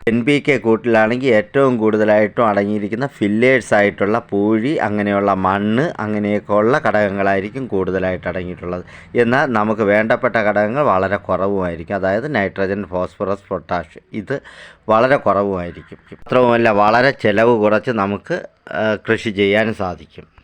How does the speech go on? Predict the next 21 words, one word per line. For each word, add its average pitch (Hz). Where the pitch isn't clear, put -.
യൂറിയ 120
കിട്ടാനില്ല 113
എന്നുണ്ടെങ്കിൽ 104
നമുക്ക് 101
ഒരു 101
നൂറ് 104
ഗ്രാം 104
ഫാക്ടംബോസും 101
നൂറ് 101
ഗ്രാം 101
പൊട്ടാഷും 107
കൂടി 98
ചേർത്ത് 92
കൊടുത്താലും 110
മതി. 78
അപ്പോൾ 120
ഈ 117
സമയത്തെന്ന് 113
പറഞ്ഞാൽ 104
നമ്മൾ 104
ആദ്യം 113